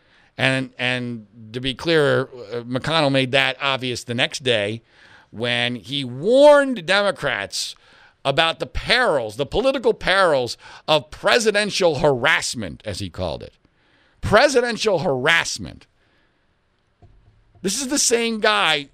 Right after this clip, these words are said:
who, um, fervently, uh, led the impeachment, or helped lead, uh, as the whip, I believe, at that time, the impeachment of Bill Clinton,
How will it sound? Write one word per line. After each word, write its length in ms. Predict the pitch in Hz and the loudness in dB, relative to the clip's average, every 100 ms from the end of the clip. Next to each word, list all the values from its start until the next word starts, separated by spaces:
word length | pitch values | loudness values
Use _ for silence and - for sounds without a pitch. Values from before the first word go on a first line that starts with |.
| - | -8
who, 380 | 165 165 160 151 | -4 -4 -4 -4
um, 380 | 151 143 139 139 _ _ - | -2 0 -2 -8 _ _ -2
fervently, 800 | 202 190 185 160 147 135 131 120 _ _ _ - - | 0 2 -2 -4 -4 -2 -2 -6 _ _ _ -20 -4
uh, 200 | 127 127 | -2 -2
led 520 | 131 170 160 143 127 - | 0 2 2 2 -2 -12
the 300 | 117 131 131 | -6 -4 -4
impeachment, 760 | 127 - - - 127 120 113 - _ _ - | -4 -6 -6 -6 -6 -6 -8 -12 _ _ -12
or 120 | 78 | -2
helped 240 | 147 131 | -2 -2
lead, 420 | 101 92 87 107 - _ _ _ _ | -6 -10 -10 -12 -14 _ _ _ _
uh, 20 | 110 117 120 117 | -6 -2 -2 -2
as 160 | 110 107 | -4 -8
the 80 | 90 | -6
whip, 280 | 101 147 - | -4 -4 -4
I 80 | |
believe, 280 | 87 85 87 | -8 -8 -10
at 80 | 85 | -10
that 160 | 90 85 | -12 -10
time, 320 | 87 82 85 - _ _ | -12 -12 -14 -20 _ _
the 120 | 127 135 | -6 -4
impeachment 480 | 151 180 - 143 | -2 -4 -4 -4
of 100 | 127 | -2
Bill 200 | 107 143 | 2 2
Clinton, 500 | 127 131 117 80 - | 2 -4 -4 -6 -14